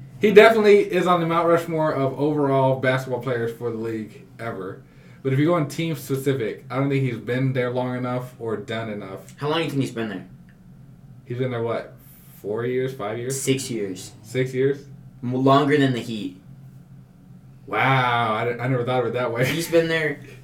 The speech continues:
Speaker 2: one more. He was in Cleveland seven years, and then Heat for four,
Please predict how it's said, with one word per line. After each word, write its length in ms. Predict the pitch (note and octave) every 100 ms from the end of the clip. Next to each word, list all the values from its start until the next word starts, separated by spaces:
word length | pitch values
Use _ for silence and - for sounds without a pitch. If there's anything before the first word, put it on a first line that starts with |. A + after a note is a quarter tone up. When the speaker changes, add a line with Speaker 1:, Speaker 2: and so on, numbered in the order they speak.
| -
Speaker 2:
one 360 | B2+ D#3 F3+ F3+
more. 400 | F3 E3+ D3+ - -
He 140 | F#3
was 160 | F3+ F3
in 180 | C#3+
Cleveland 560 | - E3 E3+ F3 F3 E3
seven 480 | - - D3 B2+ A2
years, 480 | G2 G2 A#2 - - - - - -
and 140 | B2 B2+
then 100 | A#2
Heat 240 | C#3 C#3+
for 140 | D3+ C3
four, 540 | - A#2 G#2+ G2+